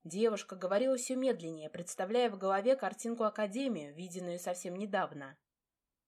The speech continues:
Портал открылся по всем правилам. Первым в проем проскочил Пупс. Девушка неожиданно схватила дочку барина за руку и толкнула ее в портал.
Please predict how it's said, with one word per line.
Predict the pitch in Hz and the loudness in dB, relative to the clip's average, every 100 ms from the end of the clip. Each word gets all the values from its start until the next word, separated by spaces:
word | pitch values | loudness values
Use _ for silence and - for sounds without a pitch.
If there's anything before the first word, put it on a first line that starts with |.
| _ _ - | _ _ 0
Портал | 175 160 - 180 262 | 2 2 2 6 6
открылся | 294 285 277 269 285 | 4 2 2 2 0
по | 294 | -2
всем | 294 220 196 | -2 -4 -4
правилам. | 196 277 208 160 151 147 - _ _ _ _ _ _ - | 0 0 0 -2 -6 -10 -20 _ _ _ _ _ _ -2
Первым | 202 262 311 302 | 6 6 6 0
в | |
проем | - 269 277 277 | 2 2 2 0
проскочил | 269 269 302 294 220 208 | 0 2 2 2 0 -4
Пупс. | 220 247 - - - _ _ | -2 -4 -4 -16 -20 _ _
Девушка | 165 175 226 220 - 208 | -10 2 2 2 -2 -2
неожиданно | 208 220 262 277 | 0 2 2 0
схватила | 247 - 254 - 370 | 0 2 2 2 2
дочку | 240 175 - 175 | 2 0 -2 0
барина | 185 180 170 170 | 4 4 2 0
за | 214 320 | 2 2
руку | 320 294 | 2 -2
и | 269 | 4
толкнула | 302 311 330 359 | 4 4 2 2
ее | 226 190 | 2 0
в | 190 | 0
портал. | 185 - - 139 - | 0 0 -2 -4 -6